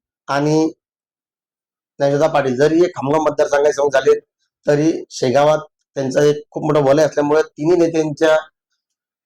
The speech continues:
सहभागाने आणि यांच्या तिघांच्या सहकार्याने कैलास बापू देशमुख निश्चितच हे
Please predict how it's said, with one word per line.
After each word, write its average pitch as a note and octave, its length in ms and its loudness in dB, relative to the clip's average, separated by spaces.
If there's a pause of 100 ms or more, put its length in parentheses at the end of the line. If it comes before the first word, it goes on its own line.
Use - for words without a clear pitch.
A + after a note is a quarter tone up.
सहभागाने D#3 640 0 (1000)
आणि C3 260 -2
यांच्या D3 320 0
तिघांच्या D3+ 720 -2
सहकार्याने D3 460 2 (480)
कैलास B2+ 220 0
बापू B2+ 360 -6 (180)
देशमुख C3+ 380 2
निश्चितच F3 720 0 (960)
हे C#3+ 220 4